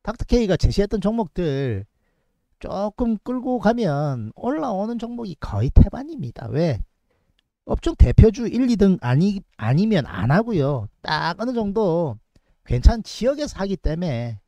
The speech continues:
상승 추세에서 들이대기 때문에 반등 한번 나오는 경우가 되게 많거든요. 디비 하이텍도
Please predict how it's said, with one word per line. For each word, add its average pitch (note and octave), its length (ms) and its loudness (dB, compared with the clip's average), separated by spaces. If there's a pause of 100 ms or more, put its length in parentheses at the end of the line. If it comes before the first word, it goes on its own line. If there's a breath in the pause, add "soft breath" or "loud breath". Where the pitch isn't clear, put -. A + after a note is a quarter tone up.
(320)
상승 E3+ 380 -6
추세에서 B2+ 600 -4 (140)
들이대기 F3+ 420 4
때문에 C3+ 360 -8
반등 A2 340 -4
한번 A3+ 220 -10
나오는 G3 220 -6
경우가 F3+ 200 -6
되게 - 200 -2
많거든요. C#3+ 640 -14 (680)
디비 D3 180 -16
하이텍도 B2+ 680 -14